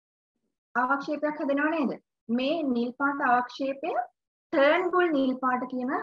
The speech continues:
නමින් තමයි හඳුන්වන්නේ. ඔයාලා පාස් පේපර්ස්, අ, වල ගොඩක්ම හම්බෙන, අ, ප්‍රශ්නයක් වල, අ, ඒ කියන්නේ ඉනෝගනික් ප්‍රශ්න වල නැත්නම් කාබනික රසායන ප්‍රශ්න වල,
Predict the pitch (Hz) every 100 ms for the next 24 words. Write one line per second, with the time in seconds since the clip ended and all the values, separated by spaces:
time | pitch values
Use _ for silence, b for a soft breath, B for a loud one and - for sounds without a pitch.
0 | - 240 240 233 233 226 220 208 208 208
1 | 233 233 214 214 220 196 196 214 214 220
2 | 214 - _ _ - 202 208 214 220 220
3 | - _ - 202 226 285 277 285 247 -
4 | _ - 220 208 214 220 - _ - 196
5 | 202 - 208 - 214 208 202 208 214 214
6 | 208 - 196 190 196 196 196 202 202 214
7 | 214 214 202 196 196 190 - 196 233 -
8 | 202 196 202 185 208 - 208 208 208 214
9 | - 202 - 208 254